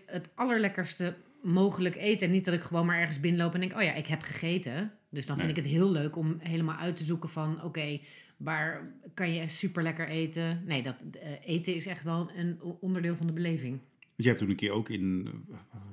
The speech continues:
Speaker 2: was dat nou, dat yoga retreat?
Speaker 1: Eh, Nicaragua.
Speaker 2: Nicaragua heb je toen, was ook heel goed vegan, toch?
Speaker 1: Ja.
Speaker 2: Dat je zelfs dacht,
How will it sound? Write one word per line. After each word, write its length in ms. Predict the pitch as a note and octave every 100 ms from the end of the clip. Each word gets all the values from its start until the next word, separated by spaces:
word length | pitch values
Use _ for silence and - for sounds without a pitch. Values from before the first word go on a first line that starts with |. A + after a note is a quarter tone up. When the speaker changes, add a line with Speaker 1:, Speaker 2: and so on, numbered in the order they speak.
| G2
Speaker 2:
was 120 | G2
dat 100 | G2
nou, 120 | G2+
dat 100 | G2
yoga 280 | G2+ G2 G2
retreat? 460 | F#2+ F#2+ G#2+ A#2+ _ _ _ _ _ _ _ _ - -
Speaker 1:
Eh, 100 | F3
Nicaragua. 460 | F3+ E3 D#3 D3
Speaker 2:
Nicaragua 360 | A#2+ A#2 C3+ F#2
heb 120 | E2
je 60 | -
toen, 140 | G#2+
was 140 | G2 G#2
ook 80 | A#2+
heel 160 | A2
goed 160 | G#2 G#2
vegan, 260 | G#2 F#2 F2+
toch? 240 | E3 - _ -
Speaker 1:
Ja. 120 | A3
Speaker 2:
Dat 100 | -
je 60 |
zelfs 220 | A#2+ C#3+ A#2+
dacht, 280 | G#2+ -